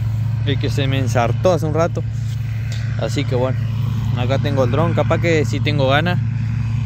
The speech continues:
si no me voy a ir a casa nomás, porque la verdad que está lleno de mosquitos. Mirá qué lindo atardecer que hay.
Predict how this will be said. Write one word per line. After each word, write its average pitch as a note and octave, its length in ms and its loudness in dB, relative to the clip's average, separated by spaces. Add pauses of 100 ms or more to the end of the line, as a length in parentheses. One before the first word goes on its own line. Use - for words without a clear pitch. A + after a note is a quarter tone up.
(440)
si C#3+ 80 0
no C#3+ 120 2
me C#3 80 2
voy C3 240 2
a A#2+ 80 4
ir A#2+ 160 4
a G#2 60 2
casa A#2 340 2
nomás, A#2 280 2
porque A2+ 160 2
la A2 120 4
verdad A2 240 4
que A#2 80 2
está A#2+ 200 2
lleno C3 440 2
de A#2+ 80 0
mosquitos. A#2+ 520 0 (4000)
Mirá B2+ 160 8
qué B2 120 6
lindo - 220 6
atardecer - 440 6
que - 120 10
hay. - 60 10